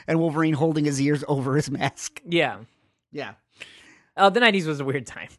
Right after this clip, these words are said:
Speaker 1: Nineties was a weird time. But he's
Speaker 2: Oh,
Speaker 1: wearing
Speaker 2: but Moira McTaggart does have mutant powers.
Speaker 1: Oh, didn't they just reveal that? Yeah, now
Speaker 2: In
Speaker 1: with
Speaker 2: X-Men.
Speaker 1: Hickman.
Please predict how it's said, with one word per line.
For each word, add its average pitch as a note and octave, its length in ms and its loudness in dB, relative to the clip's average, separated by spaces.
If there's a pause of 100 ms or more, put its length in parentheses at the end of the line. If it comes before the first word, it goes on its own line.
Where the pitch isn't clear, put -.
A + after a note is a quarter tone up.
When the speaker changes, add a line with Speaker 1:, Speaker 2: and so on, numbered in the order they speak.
(100)
Speaker 1:
Nineties C3 280 -8
was A2 140 -12
a C3 40 -14
weird A#2 220 -12
time. - 280 -12 (240)
But C3+ 80 -2
he's D3+ 80 -2
Speaker 2:
Oh, D3 60 -4
Speaker 1:
wearing A3 160 8
Speaker 2:
but A3+ 100 6
Moira B3 200 6
McTaggart F#3 540 0
does F#3 240 2
have A#2 220 -6
mutant A2+ 260 -10
powers. G2+ 460 -12 (1120)
Speaker 1:
Oh, G3 180 4
didn't G#3+ 140 0
they B3+ 100 -2
just A#3+ 240 -10
reveal B2+ 400 -6
that? E4 200 -12 (200)
Yeah, F#3+ 320 4
now F3 320 6
Speaker 2:
In C3+ 80 2
Speaker 1:
with D3 140 4
Speaker 2:
X-Men. C3+ 180 2
Speaker 1:
Hickman. A2+ 300 -4